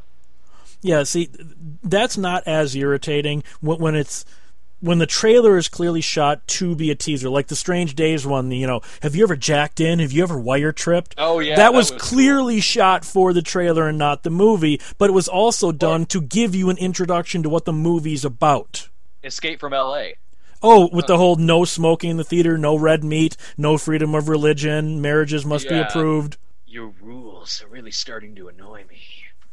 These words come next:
Speaker 1: Yeah.
Speaker 2: <laughs>
Speaker 1: What I find really funny is wh-, when you see a movie that's now, you know, say a twenty-year-old or more movie that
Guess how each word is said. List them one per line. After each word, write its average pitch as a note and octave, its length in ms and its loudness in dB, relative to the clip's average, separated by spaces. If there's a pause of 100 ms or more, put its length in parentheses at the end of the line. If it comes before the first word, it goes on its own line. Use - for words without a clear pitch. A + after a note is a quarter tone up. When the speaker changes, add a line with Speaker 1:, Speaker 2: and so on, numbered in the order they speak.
(140)
Speaker 1:
Yeah. D3 640 0
Speaker 2:
<laughs> - 360 -10 (720)
Speaker 1:
What D#3+ 280 0
I C4 100 0
find F3+ 280 -2
really C#3+ 320 0
funny A2+ 400 -6
is A2 180 -4 (540)
wh-, D3+ 380 -2
when E3 180 0
you E3+ 100 0
see B3+ 420 -2
a F3+ 80 0
movie E3 320 4
that's C#3+ 280 0
now, C3 840 0 (340)
you C#3 100 -6
know, C#3 40 -2
say D#3+ 180 -2
a D3+ 40 0
twenty-year-old D#3+ 840 0 (160)
or C3+ 180 -6
more C#3+ 240 -2
movie C#3 420 -2 (300)
that D3+ 220 2